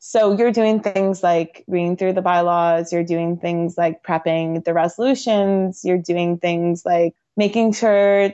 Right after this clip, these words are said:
the entity's in good standing. If it's a non-for-profit,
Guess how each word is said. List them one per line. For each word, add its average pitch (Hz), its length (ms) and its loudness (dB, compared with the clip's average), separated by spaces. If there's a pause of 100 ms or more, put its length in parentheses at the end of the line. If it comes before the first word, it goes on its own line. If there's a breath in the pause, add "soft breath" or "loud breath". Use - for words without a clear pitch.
(100)
the - 160 0
entity's 202 640 0
in 180 460 0 (160)
good 202 180 -2
standing. 170 600 -2 (100)
If 180 240 -6
it's 175 180 -4
a 175 40 -2
non-for-profit, 180 1200 0